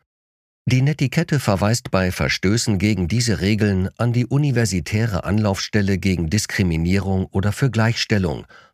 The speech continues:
Bei Zuwiderhandlung drohen Sanktionen seitens der Hochschule. Wie ist die Erfahrung in der Praxis? Nehmen die Studierenden diese Regeln wahr und vor allem ernst? Laut Paula Paschke funktioniert es.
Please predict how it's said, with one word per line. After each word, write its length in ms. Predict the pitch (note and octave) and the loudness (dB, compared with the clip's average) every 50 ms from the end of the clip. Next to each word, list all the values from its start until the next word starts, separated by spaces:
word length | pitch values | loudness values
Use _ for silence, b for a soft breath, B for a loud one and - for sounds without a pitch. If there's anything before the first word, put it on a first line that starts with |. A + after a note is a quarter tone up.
| B _ | B _
Bei 200 | E2+ D#2 C2+ C2 | 0 0 0 -2
Zuwiderhandlung 960 | - - D#2+ D2 D2+ G#2 G2+ A2 F2+ F#2 G2 F2+ - F2+ F2 E2 E2 E2 - - _ | -4 -4 -4 0 0 2 2 2 2 2 0 0 0 0 0 0 0 -2 -4 -8 _
drohen 360 | - B2+ A#2+ C3 C3+ C#3 C3+ B2 | -2 -2 0 2 2 2 0 2
Sanktionen 800 | - A2+ A2 G2+ - - - C#3 B2 B2 A#2+ A#2 A2+ A2 A2 F#2 | 0 0 0 0 -4 -2 0 2 2 2 2 2 2 2 0 0
seitens 480 | - G#2 F2 E2+ - F#2 F#2 - - | 0 0 0 0 0 -2 -4 -2 0
der 160 | - B2+ A#2+ | 0 0 2
Hochschule. 580 | A#2 F#2 D#2 - - - F2 D2 B1+ A#1 - - - _ _ _ _ b b b b b b b b b b b b b _ _ - | 2 0 -2 -2 -2 -2 -2 -2 -4 -6 -8 -12 -18 _ _ _ _ b b b b b b b b b b b b b _ _ 0
Wie 160 | A#2+ C#3+ C#3 | 2 2 2
ist 180 | - C#3 - - | 0 -2 -2 -2
die 60 | C3+ | 0
Erfahrung 480 | - C3 - - C#3 C3 A2 G#2 G#2 | 0 0 2 2 0 2 2 0 0
in 100 | - G#2+ | 0 0
der 120 | G#2 B2 A#2+ | 0 0 0
Praxis? 640 | - - C#3+ C3+ - - - - - - - - - _ _ _ | 0 -4 -4 -4 -2 -4 -4 -4 -4 -4 -6 -8 -10 _ _ _
Nehmen 320 | - F2 F#2+ B2 C3+ C3 A2+ | -2 0 2 2 2 2 2
die 140 | G#2+ G#2+ | 2 0
Studierenden 840 | - - - F#2 E2 C#2+ E2+ G#2 A#2 A2+ B2 A2+ G2+ G2+ F#2+ F2+ D#2+ | 0 -2 -2 -2 -2 0 0 0 0 0 0 0 0 0 0 0 0
diese 320 | F#2 A2+ B2 A2+ A2+ F2 | 0 -2 -2 -2 -2 0
Regeln 460 | E2 G2+ A2 G#2+ G2 F2+ D#2+ D2+ - | 0 0 0 2 0 0 -2 -2 -2
wahr 260 | D2 D2 E2+ G#2 B2 A#2 - | -2 -2 0 -2 -2 -4 -4
und 160 | G2 F#2+ - | -4 -4 -4
vor 220 | - - F2+ - | -2 -2 -2 0
allem 200 | F#2+ G2 F#2 E2 | 0 0 0 0
ernst? 560 | - - D2+ D#2+ F#2 B2 - - - - - - _ _ _ _ _ _ _ _ _ _ _ _ | -2 -2 -4 -2 -2 -2 -4 -6 -8 -10 -16 -20 _ _ _ _ _ _ _ _ _ _ _ _
Laut 360 | - A#2+ B2+ C3 C3 - - - | 0 2 2 2 0 -2 -4 -2
Paula 340 | - C#3+ D#3+ D#3+ C#3 G2 | 0 0 2 2 2 0
Paschke 400 | - - G#2+ A#2+ - - - C3+ | 0 0 -2 -2 -2 -2 -2 -2
funktioniert 580 | - - C#3 C3+ - - E3 D#3+ D#3+ D3 - - | 0 0 -2 -2 0 0 0 2 2 0 -2 -2
es. 240 | - - - - | -6 -6 -6 -8